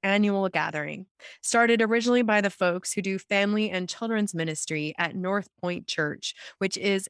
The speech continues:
an evangelical mega, cr-, mega church, a Christian church in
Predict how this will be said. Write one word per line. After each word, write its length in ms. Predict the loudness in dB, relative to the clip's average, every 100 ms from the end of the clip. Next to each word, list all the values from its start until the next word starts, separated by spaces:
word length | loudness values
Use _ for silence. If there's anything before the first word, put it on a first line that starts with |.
| -4
an 400 | 0 0 0 -4 -4
evangelical 1040 | -2 2 2 4 2 2 -2 -2 -2 -2 -4
mega, 400 | 0 0 0 -4 _ _
cr-, 140 | -14 -14 -4
mega 240 | -2 -2
church, 340 | -4 -8 -8 -8
a 60 |
Christian 400 | -6 -6 -4 -8
church 420 | -8 -10 -8 -10 -10 -20 -20 -2
in 320 | 2 2 0